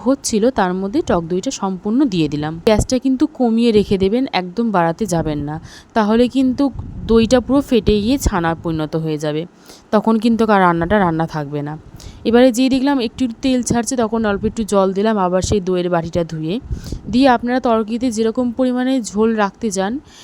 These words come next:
ঠিক সেই পরিমাণ মতন জল মেপে রেখে দেবেন। দিয়ে তরকারিতে যেই গ্রেভিটা থেকে তেল ছাড়বে, তখন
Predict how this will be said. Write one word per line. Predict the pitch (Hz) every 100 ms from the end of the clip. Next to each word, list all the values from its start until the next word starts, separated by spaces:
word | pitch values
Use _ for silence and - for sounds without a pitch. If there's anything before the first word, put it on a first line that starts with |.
| -
ঠিক | 294 277
সেই | 277 254 262
পরিমাণ | 262 262
মতন | 254 302
জল | 240 220 233
মেপে | 220 208 233
রেখে | 214 202 214
দেবেন। | 214 233 349 - - - -
দিয়ে | 202 254
তরকারিতে | 285 214 202 226 240 254
যেই | 214 247 262 254 - 190
গ্রেভিটা | 226 220 247 240
থেকে | 226 247 -
তেল | 220 220
ছাড়বে, | - 196 208 269
তখন | 208 -